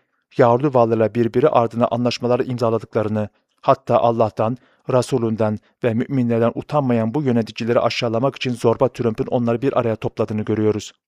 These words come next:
Ey Müslümanlar! Yahudilerle savaş, onların öldürülmesi ve varlıklarının ortadan kaldırılması, bu ceberut saltanat ve kukla yöneticilerden sonra Mücahit Raşid halifelerin liderliğinde mutlaka gerçekleşecektir.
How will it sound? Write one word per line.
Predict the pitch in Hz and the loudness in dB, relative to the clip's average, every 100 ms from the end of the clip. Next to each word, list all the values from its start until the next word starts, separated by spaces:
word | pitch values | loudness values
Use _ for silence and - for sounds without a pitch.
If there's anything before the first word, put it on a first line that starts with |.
| _ _ _ _ _ _ _ _ | _ _ _ _ _ _ _ _
Ey | 135 | 0
Müslümanlar! | 113 107 - 107 104 107 - _ _ _ _ - | 0 -4 -6 -6 -2 -4 -6 _ _ _ _ 0
Yahudilerle | 127 139 127 131 156 127 | 2 2 0 0 0 0
savaş, | - 110 131 - - _ _ | -2 2 0 0 -12 _ _
onların | 139 131 123 156 131 | 0 2 2 2 0
öldürülmesi | 120 120 117 117 - 131 | 0 -2 -2 -2 -2 0
ve | |
varlıklarının | 117 120 120 - 127 135 | 2 2 0 -2 -2 0
ortadan | - 113 123 123 | -2 -2 -4 -2
kaldırılması, | 117 110 107 107 - 135 - _ _ _ | -2 -2 -2 -4 -2 -4 -6 _ _ _
bu | 151 | -4
ceberut | 123 113 120 143 | 0 0 0 -2
saltanat | - 120 - 117 127 | -2 -6 -4 -4 -2
ve | 117 | -4
kukla | - 156 135 | -2 -4 -2
yöneticilerden | 117 117 117 - 117 123 | -2 0 -2 -4 -4 -4
sonra | 143 123 110 | -2 -2 0
Mücahit | 107 110 120 139 | -2 0 0 0
Raşid | 123 113 120 | 0 -2 -4
halifelerin | 110 113 - 117 127 | -6 -4 -2 -2 -2
liderliğinde | 117 117 110 110 113 | -2 -2 -2 -2 -2
mutlaka | 160 - 110 120 | -2 -2 -2 -2
gerçekleşecektir. | 117 107 117 110 113 110 - 107 | -2 -4 -6 -6 -4 -6 -4 -6